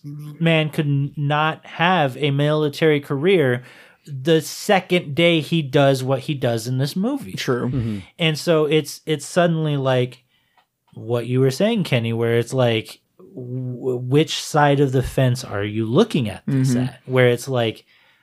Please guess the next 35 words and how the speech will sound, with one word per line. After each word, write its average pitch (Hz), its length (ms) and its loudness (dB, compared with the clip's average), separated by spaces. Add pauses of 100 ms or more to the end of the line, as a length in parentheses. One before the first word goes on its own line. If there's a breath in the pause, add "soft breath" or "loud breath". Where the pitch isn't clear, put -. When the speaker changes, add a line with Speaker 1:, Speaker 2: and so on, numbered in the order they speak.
(300 soft breath)
Speaker 1:
are 143 360 6
we 123 600 0
all 123 400 2
gung-ho, 110 960 -2
let's 107 380 -6
go 101 500 -2 (580)
be 117 360 4
the 110 200 0
American 110 480 2
heroes 117 400 2
we're 107 100 -4
trying 202 420 2
to 127 60 0
be? 107 340 -4 (280 loud breath)
Or 135 160 2
is 123 160 2
it 131 100 -2
like, 120 340 -2
"Hey, 151 440 2
you 120 520 -2
are, 113 280 -2 (680)
you 165 160 2
know, 95 240 -4 (560 loud breath)
taking 175 300 0
this 139 200 0
a 143 100 -4
little 143 340 2
too 131 300 0
crazily." 127 680 2
You 123 160 4
know 180 80 6
what 180 100 4
I 180 40 4
Speaker 2:
Yeah. 175 40 2
Speaker 1:
mean? 175 260 2